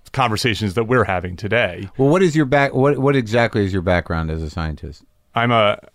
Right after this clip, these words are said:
Speaker 1: I'm a research psychologist.
Speaker 2: Oh, okay.
Speaker 1: So I'm an experimentalist, basically.
Speaker 2: Okay.
Speaker 1: I, I do research on emotion and decision making.
Speaker 2: What, what are your hopes for this idea?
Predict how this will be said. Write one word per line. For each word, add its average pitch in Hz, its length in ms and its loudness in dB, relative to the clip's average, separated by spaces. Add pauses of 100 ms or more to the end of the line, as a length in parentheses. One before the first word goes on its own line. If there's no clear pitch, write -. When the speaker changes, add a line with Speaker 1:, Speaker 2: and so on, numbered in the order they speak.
Speaker 1:
I'm 120 140 0
a 113 80 2
research 110 380 -2
psychologist. 92 960 -2 (180)
Speaker 2:
Oh, 95 120 0
okay. 87 340 -6
Speaker 1:
So 98 240 -4
I'm 107 120 0
an 98 60 0
experimentalist, 95 1040 -4
basically. 92 360 -4
Speaker 2:
Okay. 85 220 -4
Speaker 1:
I, 110 100 0 (100)
I 120 100 0
do 113 240 0
research 110 360 -4
on 98 140 2
emotion 95 380 -2
and 87 80 -6
decision 85 360 -8
making. 80 320 -14 (160)
Speaker 2:
What, 110 440 -2
what 107 200 0
are 104 40 -2
your 98 120 0
hopes 107 340 -2
for 90 140 -6
this 85 220 -4
idea? 92 580 -4